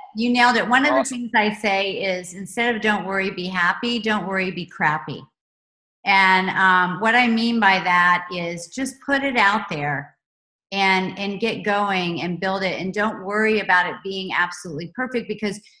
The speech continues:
Speaker 1: you're gonna evolve it and perfect it along the way. As you know, there's many iterations and improving on things.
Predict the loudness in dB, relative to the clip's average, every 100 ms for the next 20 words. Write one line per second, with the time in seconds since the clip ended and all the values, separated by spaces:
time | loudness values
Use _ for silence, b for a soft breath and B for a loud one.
0 | _ -2 0 0 0 -2 2 4 4 2
1 | 0 0 -4 -4 -2 -2 -2 -4 -6 -4
2 | -2 -4 -6 -2 0 0 -2 -4 -12 _
3 | -6 -6 -6 -4 0 0 -2 -6 -8 -6
4 | -6 -6 -6 -6 -6 -6 -6 -8 -6 -4
5 | -6 -8 -8 -8 -10 -12 -12 -10 -8 -6
6 | -4 -4 -4 -6 -8 -4 -6 -8